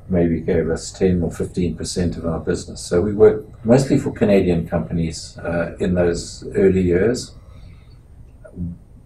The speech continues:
One of the reasons why we, we expanded, and we did expand very rapidly, was that, uh, in the, in the mid-nineteen nineties, there was, the sentiment towards mining was not good in Canada. Um,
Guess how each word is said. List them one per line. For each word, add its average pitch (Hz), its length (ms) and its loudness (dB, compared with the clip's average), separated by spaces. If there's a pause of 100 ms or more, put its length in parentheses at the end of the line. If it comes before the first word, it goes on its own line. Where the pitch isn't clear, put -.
(160)
One 92 240 2
of 90 120 4
the 90 100 4
reasons 101 420 4
why 95 240 6
we, 90 520 2
we 90 180 2
expanded, 110 680 2
and 92 140 0
we 92 100 0
did 95 260 0 (200)
expand 95 540 0
very 92 200 4
rapidly, 85 640 0
was 87 320 -4
that, 90 400 -4
uh, 87 300 0 (440)
in 95 140 0
the, 95 100 2 (140)
in 98 80 0
the 95 60 2
mid-nineteen 113 680 2
nineties, 104 640 -2
there 95 140 -2
was, - 480 -4 (500)
the - 80 -6
sentiment 123 560 4 (100)
towards 113 320 0
mining 113 320 4
was 107 160 2
not 113 200 -2
good - 140 4
in 85 140 -2
Canada. 82 480 -8 (800)
Um, 85 640 0